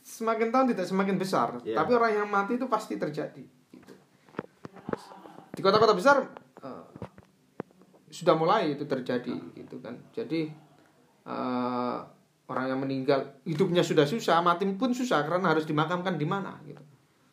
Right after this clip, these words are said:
Speaker 2: Eh, makanya ada anekdot, eh, orang miskin dilarang mati,
Speaker 1: Ya,
Speaker 2: misalnya
Speaker 1: orang mati
Speaker 2: gitu.
Speaker 1: karena juga memerlukan biaya yang tidak
Speaker 2: Ya.
Speaker 1: sedikit gitu, harus diakui.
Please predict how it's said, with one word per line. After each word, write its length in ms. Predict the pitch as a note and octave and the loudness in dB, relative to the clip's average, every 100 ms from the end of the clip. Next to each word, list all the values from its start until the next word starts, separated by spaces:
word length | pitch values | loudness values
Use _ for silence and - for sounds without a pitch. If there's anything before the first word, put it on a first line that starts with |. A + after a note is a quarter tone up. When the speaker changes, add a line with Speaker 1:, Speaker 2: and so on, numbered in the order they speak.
| _ _ | _ _
Speaker 2:
Eh, 200 | - A#2+ B2 - | -12 -8 -8 -8
makanya 340 | B2+ C3 C#3 | -6 -2 -2
ada 100 | C3+ A#2+ | -2 -4
anekdot, 400 | B2 A#2+ C3 C3+ - - - | -6 -6 -6 -6 -10 -20 -10
eh, 320 | B2 A#2 G#2+ G2 | -6 -4 -6 -10
orang 220 | A#2 A#2+ | -8 -8
miskin 240 | A#2+ - C#3 | -8 -6 -6
dilarang 320 | A2 G#2 G2+ | -6 -8 -10
mati, 340 | G2 - D#3+ | -4 2 2
Speaker 1:
Ya, 160 | C3+ C3 | 4 2
Speaker 2:
misalnya 140 | A#2 | 2
Speaker 1:
orang 140 | A#2+ A#2 | 2 2
mati 160 | D3 D#3+ | 0 0
Speaker 2:
gitu. 100 | C3+ B2+ B2+ A#2+ | -4 -6 -8 -4
Speaker 1:
karena 340 | C#3+ D#3+ G#3 E3 - - - | -2 2 0 0 -6 -20 -10
juga 220 | D#3+ F#3 | -2 0
memerlukan 440 | F#3 E3+ E3 E3+ D#3 | 0 0 0 0 0
biaya 300 | C3 B2 D3+ | 0 2 0
yang 160 | C#3+ | -2
tidak 160 | C3 A#2 | -4 -4
Speaker 2:
Ya. 80 | G#2 | -4
Speaker 1:
sedikit 480 | G2+ B2+ C#3+ B2 A#2 - | -6 -4 0 0 -2 -12
gitu, 160 | B2+ A#2 | -16 -14
harus 240 | A#2 A2+ | -14 -10
diakui. 560 | A2 A2+ C3 B2 A#2 | -10 -8 -6 -6 -6